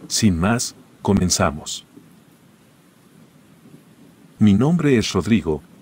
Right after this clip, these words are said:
actualmente tengo sesenta y cinco años y comencé a trabajar como velador en el cementerio de mi zona a la temprana edad de dieciséis años.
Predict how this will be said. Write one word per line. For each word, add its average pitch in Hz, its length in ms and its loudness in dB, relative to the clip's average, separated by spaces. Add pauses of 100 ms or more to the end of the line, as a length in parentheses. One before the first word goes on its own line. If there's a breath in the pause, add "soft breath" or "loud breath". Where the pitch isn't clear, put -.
actualmente 113 680 0
tengo 135 360 0
sesenta 98 480 -2
y 78 60 -4
cinco 139 440 -2
años 85 420 -2
y 87 60 -6
comencé 80 480 -2
a 120 80 -4
trabajar 98 560 -2
como 92 260 0
velador 85 460 0
en 87 140 0
el 80 100 -4
cementerio 90 680 -2
de 92 100 -2
mi 80 140 -4
zona 110 420 -2
a 101 60 0
la 87 140 -2
temprana 92 560 -2
edad 90 280 -2
de - 80 -6
dieciséis 87 680 -4
años. 76 460 -4